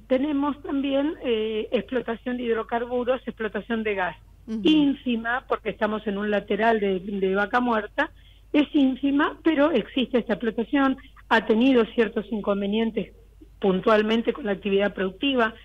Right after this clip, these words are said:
Speaker 1: en su tiempo, eh, así que bueno, nosotros estamos muy encaminados, eh, al desarrollo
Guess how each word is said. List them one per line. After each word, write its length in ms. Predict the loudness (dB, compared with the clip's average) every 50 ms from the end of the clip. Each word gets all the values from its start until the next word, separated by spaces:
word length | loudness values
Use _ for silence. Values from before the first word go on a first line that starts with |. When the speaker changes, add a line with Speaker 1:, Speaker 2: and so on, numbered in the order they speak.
| -20 -20 -20 -20 -4 0
Speaker 1:
en 120 | 0 0 0
su 180 | 0 -2 -2 0
tiempo, 640 | 0 0 2 2 0 0 0 0 0 0 0 -2 -8 -20 -20 -20 -20 -20 0
eh, 600 | 2 4 4 4 4 2 0 0 0 -2 -4 -6 -6 -6
así 260 | -8 -6 -6 -8 -10
que 100 | -8 -6
bueno, 220 | -6 -6 -6 -6
nosotros 400 | -8 -8 -10 -12 -10 -10 -8 -8
estamos 360 | -8 -8 -6 -6 -6 -6 -6
muy 240 | -6 -6 -4 -4 -4
encaminados, 920 | -4 -6 -4 -6 -6 -4 -6 -8 -8 -8 -8 -6 -2 0 0 0 -2 -4 -10 -20 -20 -20 -20 -20 -20 -20 -8 -4
eh, 140 | -2 -2 -2 -2
al 140 | -2 -2 -2
desarrollo 760 | -2 -6 -6 -8 -6 -4 -4 -6 -6 -8 -8 -8 -8 -8